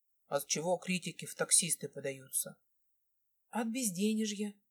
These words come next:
Его вопрос настолько неожиданный, что Вита рубит всё как есть, без стеснения. «Серьёзно?» «Угу. Думаешь, мне много платят за мой блог? Или колонку в журнале? Одной, может быть, и хватило, но у меня Сашка».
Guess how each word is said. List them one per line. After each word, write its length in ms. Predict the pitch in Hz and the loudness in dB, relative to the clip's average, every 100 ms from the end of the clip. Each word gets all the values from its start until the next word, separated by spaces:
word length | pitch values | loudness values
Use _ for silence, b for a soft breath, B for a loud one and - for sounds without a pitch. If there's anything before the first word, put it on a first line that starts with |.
| _ _ _ _ | _ _ _ _
Его 380 | 180 214 220 294 | -2 0 2 4
вопрос 400 | 247 233 247 208 | 4 8 6 6
настолько 540 | 208 - 285 294 240 | 0 4 2 4 2
неожиданный, 720 | 208 196 185 190 175 170 165 | 4 2 0 -2 -4 -4 -6
что 220 | - - 226 | -10 -2 0
Вита 300 | 262 285 214 | 0 0 2
рубит 260 | 226 196 | 2 0
всё 200 | - 226 | 0 0
как 220 | 220 202 | 2 0
есть, 380 | - 180 160 - _ _ - | -4 -10 -8 -8 _ _ -6
без 180 | 190 | -2
стеснения. 720 | - 214 - 196 175 160 151 151 _ _ _ _ _ _ _ _ - | 0 2 2 2 -2 -4 -8 -18 _ _ _ _ _ _ _ _ -10
«Серьёзно?» 720 | 143 147 143 156 165 143 - _ _ _ _ _ _ _ _ _ - | -6 -4 -2 -2 -2 -4 -6 _ _ _ _ _ _ _ _ _ 0
«Угу. 540 | 240 277 220 226 240 _ _ _ _ _ _ | 0 2 0 0 -2 _ _ _ _ _ _
Думаешь, 420 | 185 240 247 247 | 2 4 4 2
мне 120 | 226 | 2
много 320 | 233 247 226 240 | 0 0 -2 -2
платят 420 | 233 240 233 190 | 0 0 0 0
за 100 | 220 | 0
мой 180 | 220 226 | 2 0
блог? 340 | 214 294 - _ _ _ _ _ | 4 4 2 _ _ _ _ _
Или 200 | - 220 | 2 2
колонку 460 | 220 254 240 190 - | 4 4 6 2 -2
в 40 | |
журнале? 580 | 185 190 185 170 156 - _ _ _ _ - | -8 -6 -6 -6 -8 -12 _ _ _ _ 0
Одной, 340 | 214 254 370 | 2 4 2
может 360 | 277 277 254 196 | 2 0 0 0
быть, 220 | 196 233 | -2 0
и 40 | |
хватило, 500 | 220 175 175 214 226 | -4 -4 -6 0 0
но 140 | 185 175 | 0 0
у 40 | |
меня 240 | 170 170 165 | -2 0 4
Сашка». 520 | - 190 208 - | 4 4 -2 -8